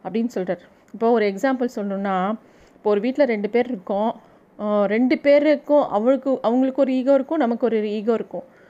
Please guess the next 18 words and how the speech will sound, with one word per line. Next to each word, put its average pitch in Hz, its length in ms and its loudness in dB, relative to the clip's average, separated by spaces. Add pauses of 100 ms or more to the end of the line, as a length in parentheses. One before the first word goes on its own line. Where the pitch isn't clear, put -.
(260)
நம்ம 254 240 2
ரெண்டு 320 260 0
பேருக்கும் 330 340 -2
சண்டை 240 320 -2
கிடையாது, 208 500 -2
ஆனா 226 260 0
நம்ம 220 340 0
ரெண்டு 214 260 -2
ஈகோக்கும் 294 540 0
சண்டை 214 360 -4
வரும். 180 280 -4 (400)
யார் 240 340 2
கிச்சனை 226 360 -6
க்ளீன் 226 320 -4
பண்றது, 190 640 -4 (400)
யார் 240 340 4
இந்த, 214 440 2
இந்த 226 640 0